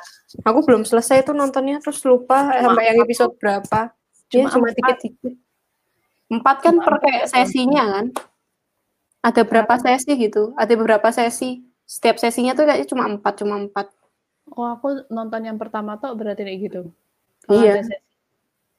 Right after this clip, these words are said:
Speaker 1: Mm-mm.
Speaker 2: Terus apa lagi nih?
Speaker 1: Beyblade.
Speaker 2: Nah itu, Sus.
Speaker 1: Oh, maksudnya Beyblade. Blebet.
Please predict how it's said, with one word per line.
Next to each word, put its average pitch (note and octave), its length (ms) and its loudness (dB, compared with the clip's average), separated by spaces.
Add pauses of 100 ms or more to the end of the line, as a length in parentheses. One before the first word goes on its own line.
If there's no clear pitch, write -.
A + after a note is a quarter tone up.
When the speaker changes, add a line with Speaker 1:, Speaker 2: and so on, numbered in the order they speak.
Speaker 1:
Mm-mm. A3 400 -8 (1040)
Speaker 2:
Terus A#3 320 -8
apa A3 180 -10
lagi G3+ 300 -8
nih? G3 200 -14 (760)
Speaker 1:
Beyblade. G#3+ 480 -2 (1500)
Speaker 2:
Nah A3 160 -4
itu, B3+ 480 -4
Sus. F#3+ 480 -8 (400)
Speaker 1:
Oh, C4 160 4
maksudnya C#4+ 320 2
Beyblade. F#3+ 600 -2 (1000)
Blebet. G#3 560 2